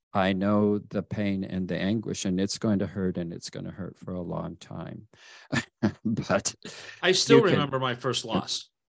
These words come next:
Speaker 2: right?
Speaker 1: <laughs> Yeah.
Speaker 2: I mean, in,
Speaker 1: Yeah.
Speaker 2: in listening to you today tell the story didn't make it less painful.
Speaker 1: Yeah.
Speaker 2: It's just that since then you've had some wins.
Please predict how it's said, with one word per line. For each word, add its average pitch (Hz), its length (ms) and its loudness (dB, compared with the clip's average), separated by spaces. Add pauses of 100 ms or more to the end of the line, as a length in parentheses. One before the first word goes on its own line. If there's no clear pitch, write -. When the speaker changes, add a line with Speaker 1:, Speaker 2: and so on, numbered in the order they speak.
Speaker 2:
right? 151 240 0
Speaker 1:
<laughs> - 0 -
Yeah. 110 280 -2 (580)
Speaker 2:
I 143 40 -8
mean, 165 180 4
in, 165 200 2
Speaker 1:
Yeah. 165 80 -2
Speaker 2:
in 160 100 -2
listening 190 360 2
to 175 120 -6
you 180 160 -4
today 170 400 2
tell 165 220 0
the 151 80 -4
story 165 420 -2
didn't 151 480 0
make 165 200 -2
it 143 120 -2
less 135 240 -2
painful. 185 680 -10 (480)
Speaker 1:
Yeah. 110 220 -4 (100)
Speaker 2:
It's 147 220 0
just 165 260 2
that 156 160 -2
since 196 380 2
then 135 200 -2
you've 135 140 -6
had 131 180 -4
some 117 200 -4
wins. 127 480 -10